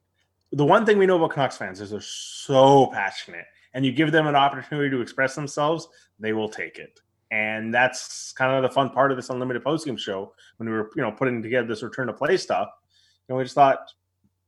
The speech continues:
if, if, if we're okay to do it, Canucks fans will support it. And, uh, fans have absolutely done so. It's, it's been a lot of fun. I know, you know, talking with Walker and, and Sat, they've been thrilled to do 'em. Uh, and it, it's a,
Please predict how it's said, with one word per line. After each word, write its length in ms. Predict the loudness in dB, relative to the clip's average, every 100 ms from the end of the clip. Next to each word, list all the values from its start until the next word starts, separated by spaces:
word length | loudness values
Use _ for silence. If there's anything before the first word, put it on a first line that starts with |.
| _
if, 220 | -4 -4 -6
if, 300 | -10 -12 -12
if 180 | -10 -2
we're 420 | 4 4 4 4
okay 280 | 2 4 4
to 80 | 6
do 280 | 6 4 4
it, 200 | 0 -2 _ _ _ -4
Canucks 200 | -4 0
fans 280 | -2 0 2
will 360 | 4 4 2
support 460 | -2 -8 -2 -2 -4
it. 100 | -8 -6
And, 720 | -4 -2 -2 -4 -8 -10 -14 -20 _ _ -10
uh, 400 | -6 -4 -4 -6 -4
fans 300 | -2 -2 -4
have 180 | -10 -12 _
absolutely 540 | 0 0 0 -10 -8 -8
done 180 | -10 -12
so. 260 | -14 -14
It's, 160 | -16 -16
it's 140 | -18 -8
been 160 | -2
a 60 | 2
lot 180 | 4 2
of 80 |
fun. 260 | 0 -4 -2
I 80 | -4
know, 300 | -2 -4 -6 _ _ -10
you 80 | -6
know, 60 |
talking 300 | 0 -2 -2
with 140 | -4 2
Walker 380 | 2 2 -2
and, 200 | -4 -8 -16
and 120 | -14
Sat, 420 | -4 2 2 0 -6 _ _ -6
they've 100 | -2
been 160 | -2
thrilled 360 | -2 0 0 -2
to 60 | -4
do 220 | -6 -6
'em. 140 | -10 _ -12
Uh, 380 | -8 -6 -4 -4 -4
and 200 | -6 -8
it, 200 | -10 -8
it's 180 | -10
a, 120 | -12